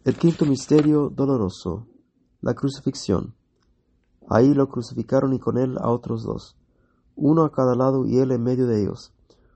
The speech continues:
Junto a la cruz de Jesús estaba su madre, la hermana de su madre María, esposa de Cleofás, y María Magdalena. Jesús, al ver a la madre, y junto a ella al discípulo que más quería, dijo a la madre:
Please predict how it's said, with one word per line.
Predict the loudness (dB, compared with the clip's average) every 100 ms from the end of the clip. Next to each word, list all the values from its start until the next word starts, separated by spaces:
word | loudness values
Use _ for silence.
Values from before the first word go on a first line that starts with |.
| _ _
Junto | -2 0 2 2
a |
la | 2
cruz | -2 -4 -2
de | -4
Jesús | -4 -8 -6
estaba | -4 -2 -2
su | -2
madre, | -2 -2 -2 -8 _ _ _ _ _ _
la | 2
hermana | 2 4 2
de | 0
su | -2 -4
madre | -2 0
María, | -2 -2 -4
esposa | -6 -6 -4 -2
de | -4
Cleofás, | -2 -4 -2 -4 -4 -12 _ -20 -20 _ _ -4
y | 0
María | 2 2 0
Magdalena. | -2 -2 -4 -4 -8 _ _ _ _ _ _ -6
Jesús, | -2 0 0 -2
al | -4 -2
ver | 0
a | 0
la | 0
madre, | 0 -2 -4 -8 _ _ _ _ _
y | -4
junto | 0 0 2
a | 2
ella | 2
al | 0 -4
discípulo | -4 -4 -6 -4
que | -4
más | -4 -4
quería, | -4 -4 -6 -12 _ _ _ _ -2
dijo | 0 2
a | 2
la | 2
madre: | 0 -2